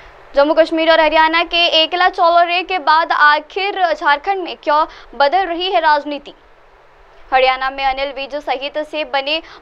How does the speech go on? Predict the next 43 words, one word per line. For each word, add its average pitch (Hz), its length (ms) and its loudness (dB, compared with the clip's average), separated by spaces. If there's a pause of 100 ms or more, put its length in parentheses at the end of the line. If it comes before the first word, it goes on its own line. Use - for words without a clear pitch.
मंत्री 294 400 -2
आ 254 180 0
गए 254 180 -4
फोन, 339 420 -2
खिल 359 300 -8
गए 247 180 -2
चेहरे। 269 420 -6 (580)
जो 320 120 4
बाइडेन 330 340 2
का 403 320 -2
बड़ा 320 400 0
ऐलान, 311 300 -2
अब 320 280 -2
अमेरिका 302 540 -4
के 349 120 -10 (140)
इस 339 120 -6
कदम 320 460 -2
से 320 220 0
भड़केंगी 294 500 -4
रूस 311 280 -8
और 277 160 0
यूक्रेन 302 420 -4
के 302 80 -6
बीच 233 160 -12
जंग। 202 200 -2 (580)
नीतीश 269 320 2
को 294 100 -4
कुछ 302 220 -8
खिलाना 285 380 -2
पिलाया 285 380 0
जा 285 240 2
रहा 294 200 4
है, 320 140 0
तेजस्विनी 285 500 -8
यादव 277 240 0
ने 277 180 -4
सीएम 294 320 -8
की 311 180 -8
सेहत 302 320 -2
पर 294 160 2
उठाया 285 320 2
बड़ा 247 220 2
सवाल। 240 260 -4